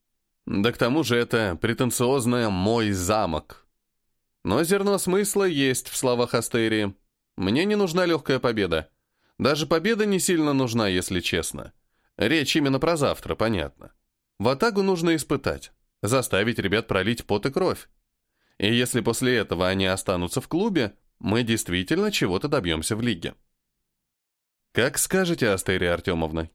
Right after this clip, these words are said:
киваю. "Я думаю, завтрашняя игра и для вас будет уроком, так что приходите посмотреть". Княжна задумывается, но ничего не перехватывает, и в её глазах разгорается победный огонь.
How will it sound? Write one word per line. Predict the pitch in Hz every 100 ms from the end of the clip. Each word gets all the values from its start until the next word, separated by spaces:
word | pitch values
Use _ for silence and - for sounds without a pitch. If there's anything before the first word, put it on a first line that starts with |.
| -
киваю. | 95 87 80 78 _ _ _ _ _ _ _ _ -
"Я | 117 190
думаю, | 208 202
завтрашняя | 165 190 180 160 175 170
игра | 151 170 196
и | 165
для | 135 131
вас | 123 180
будет | 170 175 170 170
уроком, | 170 160 170 160 147
так | 165 170
что | - 185 180
приходите | - 196 196 131 127 -
посмотреть". | 175 147 98 82 80 - _ _ _ _ _ _ _ _ _ _ _ _ _ _
Княжна | - 101 95 139
задумывается, | 175 196 175 135 104 92 85 - 67 - _ _ _ _ _ -
но | 92 175
ничего | 233 214 - 196
не | 190
перехватывает, | 180 175 165 151 127 107 95 80 73 - -
и | 80 131
в |
её | 156 160
глазах | 139 131 143 175
разгорается | 151 127 113 104 139 127 -
победный | - 90 92 85 90 90
огонь. | 85 92 78